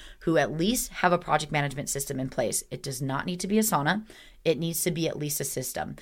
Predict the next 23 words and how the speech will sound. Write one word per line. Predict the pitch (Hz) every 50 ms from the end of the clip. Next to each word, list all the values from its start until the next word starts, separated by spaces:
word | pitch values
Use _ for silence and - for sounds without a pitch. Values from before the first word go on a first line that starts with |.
| - - - - - -
and | 156 156
it | 135 - -
does | 160 143 131 139
not | 151 151 143 151 170 - - 156
need | 156 156 156 147
to | - 139
be | 139 135 139 143 143 -
perfect. | - - 139 131 - - - - - - _ - - - _ _ -
What | 151 165 160 156
we | 160 165
don't | 143 165 156 175 - -
take | - 165 175 180 180
is | 165 147
we | 160 147
do | 147 156
not | 156 156 156 - -
take | - 165 160 -
students | - - 156 143 156 170 175 170 -
that | - 151 147 139 -
have | 151 147 131 - -
pen | - 151 156 156
and | 151 147
paper | 156 151 147 - 196 214 233 247